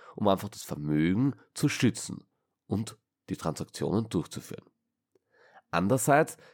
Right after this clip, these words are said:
kann die Einführung von Bitcoin aus Auswirkungen auf die Zeitpräferenz und Zeitabläufe im traditionellen Finanzsystem haben.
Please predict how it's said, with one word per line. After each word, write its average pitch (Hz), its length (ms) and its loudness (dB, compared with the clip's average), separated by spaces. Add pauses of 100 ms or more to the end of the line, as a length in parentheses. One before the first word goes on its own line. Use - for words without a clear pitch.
kann 110 160 0
die 104 160 0
Einführung 120 460 2
von 117 120 0
Bitcoin 123 400 0 (120)
aus 135 120 0 (140)
Auswirkungen 90 960 2
auf - 100 -2
die - 140 -10
Zeitpräferenz - 1000 -4
und - 160 -8
Zeitabläufe - 720 -4 (420)
im 101 160 2
traditionellen 82 640 -2
Finanzsystem 78 720 -8
haben. - 240 -14